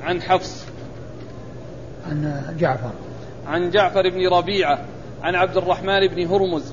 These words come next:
Speaker 1: قال: سمعت أسيد بن رافع بن خديج الأنصاري يذكر أنهم منعوا المحاقلة، وهي أرض تزرع على بعض ما فيها.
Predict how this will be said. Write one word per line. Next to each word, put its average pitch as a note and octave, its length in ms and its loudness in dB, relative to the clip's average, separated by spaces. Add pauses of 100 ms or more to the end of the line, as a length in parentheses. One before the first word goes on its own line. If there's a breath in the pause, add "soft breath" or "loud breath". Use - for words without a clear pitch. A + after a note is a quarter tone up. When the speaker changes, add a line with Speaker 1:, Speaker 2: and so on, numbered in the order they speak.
Speaker 1:
قال: F#3 260 8
سمعت F#3+ 400 0
أسيد F#3+ 460 2
بن F3 160 2
رافع F3+ 420 6
بن F3 160 -4
خديج F#3 520 -2
الأنصاري F3+ 720 4 (680 loud breath)
يذكر G3 580 4
أنهم F3+ 480 2
منعوا F#3+ 340 6
المحاقلة، F#3+ 760 6 (460)
وهي F#3 300 6
أرض F#3 560 6
تزرع F#3 480 6
على F3+ 280 8
بعض F3+ 240 4
ما F3+ 240 2
فيها. D#3+ 500 2